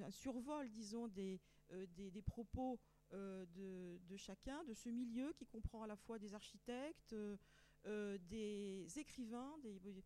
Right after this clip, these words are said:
notamment des, des, des écrivains, euh, euh, voyageurs qui, qui vont jouer un rôle important. Euh, cette, euh, ce débat autour de,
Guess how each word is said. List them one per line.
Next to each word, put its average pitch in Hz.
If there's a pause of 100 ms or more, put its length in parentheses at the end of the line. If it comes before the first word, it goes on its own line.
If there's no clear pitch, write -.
(640)
notamment 208
des, 202
des, 175
des 185
écrivains, 220
euh, 170 (580)
euh, 180
voyageurs 220
qui, 185
qui 190
vont 190
jouer 202
un 196
rôle 202
important. 226 (560)
Euh, 208
cette, 262
euh, 226
ce -
débat 277
autour 240
de, 202